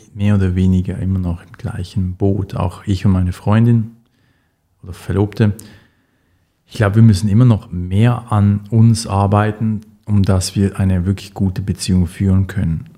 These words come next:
Weil wir haben, wie du es schon auch im vorigen Video auf YouTube, äh, gesagt hast, übrigens Schleichwerbung, schaut euch das Video an, <laughs> ist lange, aber wertvoll. Ähm, wir haben viele Inputs von anderen, von Social Media oder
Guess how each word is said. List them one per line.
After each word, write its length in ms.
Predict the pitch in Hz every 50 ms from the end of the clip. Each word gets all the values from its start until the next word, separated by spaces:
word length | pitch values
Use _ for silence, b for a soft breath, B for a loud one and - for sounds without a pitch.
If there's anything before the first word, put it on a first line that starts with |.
| _ _ _
Weil 280 | - 98 92 87 90 92
wir 120 | 95 90
haben, 320 | 92 98 95 98 101 98 98
wie 100 | 104 98
du 100 | 107 104
es 100 | - -
schon 560 | - 117 104 101 98 95 95 95 - 101 - - -
auch 280 | 98 98 92 - -
im 80 | - 90
vorigen 420 | - - 98 104 101 95 95 92
Video 500 | 92 101 104 110 110 104 101 - - - - -
auf 200 | 92 92 90 -
YouTube, 280 | 107 104 - 110 101 - - - - _ _ _
äh, 200 | - 98 98 95
gesagt 400 | 90 98 92 104 104 101 101 - -
hast, 280 | 92 90 - - - - _ _ _ _ _
übrigens 340 | 117 95 92 - 95 87 80
Schleichwerbung, 640 | - 104 92 95 87 87 98 95 90 95 95 92 92 -
schaut 300 | _ - - 95 92 -
euch 80 | 92 -
das 160 | - - -
Video 220 | 107 98 107 101
an, 140 | 95 95 98 92 B B
<laughs> 120 | B B B
ist 140 | - - 113
lange, 280 | 98 98 104 110 107 B B B B B B B
aber 380 | - 113 101 101 92 90 90 92 101
wertvoll. 500 | 107 104 110 - - - 123 123 127 127 b b b b b b b b b b b b _ - _ _
Ähm, 320 | 110 104 101 104 101 98 98
wir 80 | 110
haben 100 | 113 110
viele 200 | - - 127 123
Inputs 680 | - - 131 143 139 - 185 190 - - - - _ _ _
von 220 | _ - 107 98
anderen, 560 | 92 - 98 107 113 120 127 123 120 120 113 -
von 240 | - _ 95 87 85 90 98 104 _ _ _ _ -
Social 280 | - 98 92 90 104 104
Media 540 | 127 135 131 120 120 117 110 110 110 110 -
oder 440 | - 98 95 95 92 95 101 117